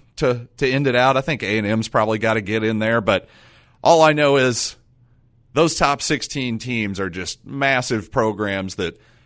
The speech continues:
have stadiums that hold at least eighty thousand people, I think, without any exception that I can think of as I'm looking at this list. I mean, those, those really, those teams I just named are just on another level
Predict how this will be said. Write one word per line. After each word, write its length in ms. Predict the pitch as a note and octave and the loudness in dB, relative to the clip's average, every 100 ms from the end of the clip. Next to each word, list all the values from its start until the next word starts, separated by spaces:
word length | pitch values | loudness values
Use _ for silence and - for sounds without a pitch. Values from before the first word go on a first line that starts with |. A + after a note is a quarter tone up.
| _ | _
have 200 | B2+ A#2 | -2 0
stadiums 500 | - C3+ B2+ A#2+ A2 | 0 0 2 0 -2
that 140 | A2 | -4
hold 260 | - A#2+ A2 | -2 -2 -2
at 120 | G#2+ | -4
least 400 | A#2 C#3+ C3 - - | -4 -2 -2 -2 -4
eighty 320 | G#2 A#2 A#2 | -4 -4 -4
thousand 540 | A#2 G#2+ G#2+ G2 F#2 | 0 0 0 -2 -8
people, 480 | A#2 A#2 A2 F2+ E2 | -6 -6 -4 -6 -6
I 100 | D#2+ | -8
think, 320 | - F2 E2+ | -6 -8 -6
without 460 | F2 E2 G2 F#2 - _ _ _ - | -6 -2 0 0 -4 _ _ _ -6
any 200 | C3 G#2+ | -2 -4
exception 580 | - A#2 C#3 - F#2+ | -2 0 0 0 -4
that 100 | E2 | -2
I 100 | F2+ | -4
can 160 | F2+ E2+ | -4 -6
think 240 | G#2+ A2+ | -4 -2
of 160 | G2 F2 | -2 -2
as 100 | E2+ | -2
I'm 140 | F#2 | -4
looking 300 | E2+ G2 G#2+ | -2 -4 -4
at 100 | F2+ | -6
this 180 | F#2+ E2+ | -6 -8
list. 460 | F2 A#2 G2+ - - - - - | -2 0 0 -2 -12 -20 -16 -4
I 60 | D#3 | 0
mean, 140 | E3+ | 4
those, 280 | F3+ G3 - | 4 4 0
those 280 | D3 G#3+ F#3+ | 0 0 2
really, 360 | F3 E3+ D#3 | 2 4 4
those 320 | A#2 A#2 E3 | 2 2 0
teams 320 | - D3+ C#3 B2+ | 0 -2 0 2
I 100 | A2 | 2
just 200 | A2 A2 | 0 -2
named 300 | G#2+ G#2 F#2+ | 0 0 -2
are 80 | |
just 220 | F2+ F#2+ - | -4 -4 -4
on 160 | G2 G#2 | -2 -2
another 360 | F2 F#2+ F#2 | -2 -2 -2
level 560 | E2+ F2 F2+ F2+ D#2+ - | -2 -2 -2 -4 -6 -8